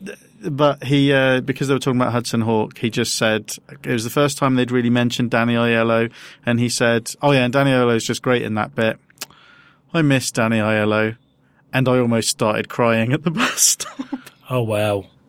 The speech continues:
Speaker 2: Unjustly crying at the bus stop.
Speaker 1: Unjustly crying at the bus stop. I was nearly that guy,
Speaker 2: Mm.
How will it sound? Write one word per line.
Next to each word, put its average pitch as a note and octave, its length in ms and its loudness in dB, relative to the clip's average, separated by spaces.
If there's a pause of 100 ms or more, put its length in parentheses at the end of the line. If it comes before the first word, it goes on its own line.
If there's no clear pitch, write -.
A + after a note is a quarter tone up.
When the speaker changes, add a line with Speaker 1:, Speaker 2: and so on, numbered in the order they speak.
(680)
Speaker 2:
Unjustly C#3 500 -2
crying B2+ 400 -2
at - 80 -12
the G2 60 -12
bus F#2+ 200 -8
stop. - 220 -8 (160)
Speaker 1:
Unjustly C3 560 0
crying A2+ 340 0
at A2+ 60 -2
the A#2 80 -4
bus A2 200 -2
stop. G#2 180 -2
I A2+ 180 2
was A2+ 160 0
nearly A#2 260 2
that A2+ 220 0
guy, G#2 540 0
Speaker 2:
Mm. G#2+ 320 -8